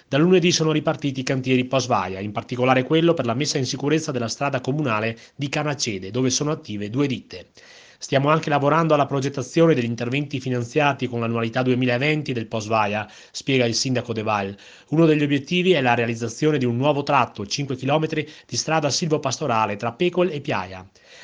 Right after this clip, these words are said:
Andremo di fatto ad allargare un sentiero che conduce all'opera di presa di Revena, che è stata danneggiata. Così le ditte potranno intervenire. Rifaremo pure un chilometro di acquedotto da Revena fino a Mezzarolla,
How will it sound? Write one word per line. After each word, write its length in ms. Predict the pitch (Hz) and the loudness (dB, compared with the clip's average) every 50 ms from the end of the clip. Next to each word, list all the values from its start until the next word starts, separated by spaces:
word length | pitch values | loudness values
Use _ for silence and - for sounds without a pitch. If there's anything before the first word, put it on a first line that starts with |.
| - | -6
Andremo 360 | - 131 131 143 156 160 160 151 | -2 0 4 4 4 4 4 2
di 140 | - - | 0 0
fatto 400 | 127 - 160 160 165 165 - 180 | 2 2 2 2 2 2 2 2
ad 100 | 165 135 | 2 4
allargare 540 | 123 117 113 113 120 127 143 147 147 143 139 | 2 0 0 -2 -2 -2 0 0 0 0 0
un 120 | 135 123 117 | -2 -2 -2
sentiero 540 | - - 117 110 - 165 160 156 139 117 | -4 -4 -6 -4 0 2 2 4 2 2
che 120 | - - 110 | 0 -4 -8
conduce 440 | - 117 117 123 143 143 - - 127 | -6 -6 -4 -4 -4 -4 -4 -2 -2
all'opera 400 | 117 120 127 143 - 135 131 120 | 0 0 0 0 0 0 -2 -2
di 120 | 117 117 | -2 -4
presa 280 | - 127 131 135 123 123 | -2 -2 0 0 0 0
di 120 | 120 117 | 0 0
Revena, 460 | 113 117 127 151 143 117 110 107 107 - - - - | 0 0 0 0 0 -2 -2 -6 -8 -12 -18 -20 -6
che 100 | - 175 | -2 0
è 60 | 175 | 0
stata 320 | - - 131 120 - 131 123 | 2 2 0 0 0 -2 -2
danneggiata. 720 | 120 131 135 143 139 127 123 101 92 - - 92 - - _ _ _ - - _ _ | -2 -2 -2 -2 -2 -2 -2 -4 -4 -6 -12 -18 -20 -20 _ _ _ -20 -20 _ _
Così 240 | - 123 117 123 135 | -4 -2 0 0 2
le 100 | 131 131 | 2 0
ditte 320 | 131 160 160 - - 185 | 0 -2 -2 -2 -2 0
potranno 360 | 185 - 180 165 143 139 147 | 0 0 0 0 0 0 0
intervenire. 720 | 151 147 - 165 151 156 151 127 101 95 92 87 87 92 _ _ _ - - _ _ - | 0 -2 0 0 0 0 0 -2 -4 -6 -8 -10 -14 -16 _ _ _ -20 -20 _ _ -8
Rifaremo 460 | - 120 117 - 131 131 139 135 131 127 | -4 -4 -2 2 2 2 2 2 0 0
pure 260 | - 165 180 185 180 | 2 4 6 6 6
un 180 | 160 135 113 | 4 2 -2
chilometro 480 | - 127 131 139 160 165 175 165 151 147 | -2 0 2 2 2 2 0 0 -2 -2
di 80 | 131 123 | -2 -2
acquedotto 500 | 113 127 131 139 156 180 190 - 190 165 | -2 0 2 4 4 4 2 0 0 0
da 120 | 123 110 | 0 0
Revena 460 | 110 113 117 135 156 170 175 180 170 | 0 2 2 2 2 2 2 0 -2
fino 260 | 170 - 156 160 165 | -4 -4 -4 -2 -2
a 40 | 160 | -2
Mezzarolla, 680 | 156 160 156 143 165 160 139 110 101 98 95 95 98 | 0 -2 0 2 2 2 2 2 0 -2 -4 -6 -10